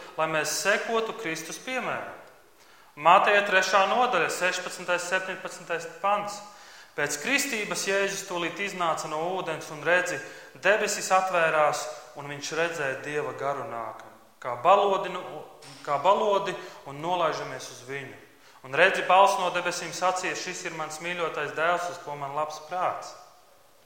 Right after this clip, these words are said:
Jānis Kristītājs kristīja uz grēku nožēlu.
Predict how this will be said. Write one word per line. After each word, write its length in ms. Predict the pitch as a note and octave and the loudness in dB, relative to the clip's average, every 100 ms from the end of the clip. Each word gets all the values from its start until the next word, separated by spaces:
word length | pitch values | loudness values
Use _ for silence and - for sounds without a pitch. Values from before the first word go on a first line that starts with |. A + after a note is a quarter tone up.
| _ - - _ _ _ _ _ _ _ | _ -20 -20 _ _ _ _ _ _ _
Jānis 500 | C3+ E3+ A3 B3 A#3+ - | 2 6 6 6 2 -2
Kristītājs 800 | G#3 A3 - G3 F3 F3+ E3 - - | -2 -2 -2 -4 0 4 4 2 -2
kristīja 480 | G#3 G3+ G3 F3 | -4 -4 -4 -4
uz 100 | E3 | -4
grēku 400 | - F#3+ F#3 - | 0 4 4 4
nožēlu. 640 | E3+ F#3+ F3 D3+ A#2+ G#2 | 0 0 0 0 -2 -2